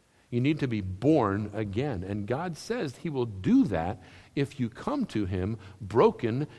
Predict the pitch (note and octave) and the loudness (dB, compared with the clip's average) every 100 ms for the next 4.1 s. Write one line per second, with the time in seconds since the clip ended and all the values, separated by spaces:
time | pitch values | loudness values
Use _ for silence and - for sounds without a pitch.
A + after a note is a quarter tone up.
0 | - A2+ B2 F#3 G#3 G3+ C3+ G#2 F#2+ C3 | -2 -2 0 -2 0 -2 -2 -2 0 -2
1 | A#2+ A#2+ B2+ - - D4 - - F#2+ G2 | -2 -6 -6 -6 -6 -6 -8 -4 -2 -4
2 | - - D#3+ F3 D#3+ C3+ B3 F#3+ F3+ F#3 | -8 -2 2 2 2 2 4 4 4 0
3 | F3 F3+ F3+ C3 A3 A3+ D3+ B2+ B2 D3 | 0 0 -2 -2 0 0 0 0 0 0
4 | D3 | -2